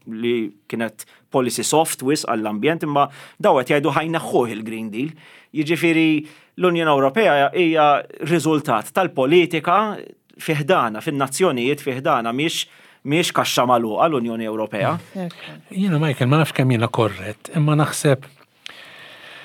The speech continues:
Speaker 3: u forsi toħroġ mill-analiżi li għamilt inti, naħseb il-Maltin, inti użajt frażi l-bakketta maġika.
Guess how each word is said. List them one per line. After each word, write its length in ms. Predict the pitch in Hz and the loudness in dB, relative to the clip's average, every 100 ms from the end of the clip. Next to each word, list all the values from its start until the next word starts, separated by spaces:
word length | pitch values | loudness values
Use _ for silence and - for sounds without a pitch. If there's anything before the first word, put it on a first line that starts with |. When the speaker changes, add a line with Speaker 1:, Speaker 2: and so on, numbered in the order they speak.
| - - - - - | -20 -20 -20 -16 -10
Speaker 3:
u 60 | |
forsi 320 | 135 139 - 131 | -2 0 0 0
toħroġ 300 | 127 123 135 | 0 0 -2
mill-analiżi 580 | 120 120 120 117 110 120 | 0 2 2 0 -2 -2
li 140 | 120 | -2
għamilt 380 | 120 123 131 160 | -2 -2 -2 -2
inti, 260 | 131 - 104 | -2 -4 -4
naħseb 480 | 151 - 160 - | -4 -2 -2 -2
il-Maltin, 640 | 196 151 156 151 208 139 135 | 0 0 0 0 0 0 0
inti 280 | 156 156 143 | -2 -2 -2
użajt 320 | 131 135 139 | 0 -2 -4
frażi 460 | - 151 139 120 131 | -6 0 0 0 -2
l-bakketta 560 | 120 131 135 - 131 | -4 -6 -6 -6 -4
maġika. 560 | 135 120 104 101 - | -2 -2 -4 -8 -10